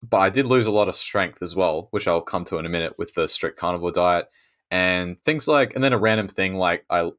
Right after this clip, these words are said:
stopped getting dandruff wi-, on the fruit and honey diet. So things like that maybe came about from me cutting out seed oils and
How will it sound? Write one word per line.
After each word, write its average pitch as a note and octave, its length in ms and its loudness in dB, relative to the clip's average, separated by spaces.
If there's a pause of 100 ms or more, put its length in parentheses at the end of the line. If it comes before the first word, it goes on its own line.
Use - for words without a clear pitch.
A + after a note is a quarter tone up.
(400)
stopped - 260 -4
getting E2+ 200 -2
dandruff - 600 -6 (120)
wi-, - 160 -10
on F2 100 -4
the E2 60 -8
fruit D#2 200 -4
and D#2+ 100 -10
honey D2+ 200 -6
diet. - 300 -10 (720)
So F2 340 2
things A2+ 300 0
like F#2 200 0
that F2 300 2 (220)
maybe A#2 360 2
came A2+ 200 -2
about G2 340 2
from F2+ 200 -8
me F2+ 260 0
cutting F2 340 -4
out E2+ 160 -2
seed G2 260 2
oils F#2 640 0
and D#2 480 -8